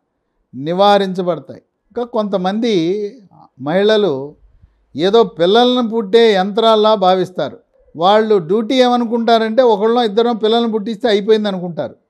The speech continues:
ఒకరు ఇద్దరు పిల్లలు పుట్టిన తర్వాత వ్యాయామము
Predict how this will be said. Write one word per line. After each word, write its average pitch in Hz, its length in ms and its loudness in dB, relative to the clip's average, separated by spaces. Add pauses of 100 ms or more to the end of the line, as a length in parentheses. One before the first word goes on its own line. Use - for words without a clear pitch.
(140)
ఒకరు 220 420 2
ఇద్దరు 226 340 0
పిల్లలు 208 360 0
పుట్టిన 202 340 0
తర్వాత 185 440 0 (720)
వ్యాయామము 220 800 2